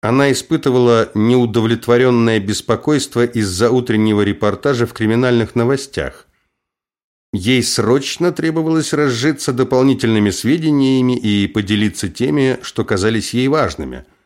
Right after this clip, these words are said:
А как, куда звонить? В полицию? Она задумалась минуты на три, дважды обожгла язык о горячий чай. Попутно отправила на адреса сразу три машины. Она же была профессионалом,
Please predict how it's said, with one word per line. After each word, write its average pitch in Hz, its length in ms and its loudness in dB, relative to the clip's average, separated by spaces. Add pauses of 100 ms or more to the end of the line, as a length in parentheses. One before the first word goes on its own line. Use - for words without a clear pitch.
(280)
А 87 160 -4
как, - 480 -6
куда 131 300 -2
звонить? 110 460 0
В - 120 -20
полицию? 98 680 -2 (960)
Она 190 240 2
задумалась 151 640 2
минуты 117 400 2
на 90 180 0
три, 147 460 0
дважды 110 760 -2
обожгла 95 640 -2
язык 85 420 -4
о 117 60 -2
горячий 95 480 -2
чай. 65 320 -10 (640)
Попутно 151 600 -2
отправила 117 880 0
на 95 400 0
адреса 95 540 -2
сразу 120 360 0
три 117 160 -2
машины. 92 560 -2 (600)
Она 98 180 0
же 90 140 -4
была 90 260 0
профессионалом, 92 880 -4